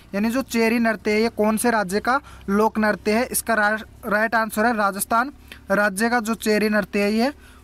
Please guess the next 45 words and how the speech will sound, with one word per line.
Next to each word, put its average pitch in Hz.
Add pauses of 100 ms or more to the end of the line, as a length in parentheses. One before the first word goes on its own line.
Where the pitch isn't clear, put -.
(260)
लोक 202
नृत्य 196
है। 185 (180)
इसके 247
बाद 233
में 247
हमारा 240
नेक्स्ट 214
क्वेश्चन 240
है, 247 (580)
किम 262
जोम 247
है 220 (160)
ये 226
कहाँ 202 (100)
के 269 (220)
शासक 214
था? 202 (260)
यानी 208
जो 240 (180)
किम 240
जोम 220
है 226
कहाँ 202
के 226
शासक 214
है? 202
इसका 202
राइट 208
आंसर 208
है 240 (400)
उत्तरी 240
कोरिया 214
के 262 (300)
किम 220
जोंग 233 (300)
शासक 202
है। 180 (400)
इसके 254
बाद 233
में 247
हमारा 240
नेक्स्ट 208
क्वेश्चन 247
है 254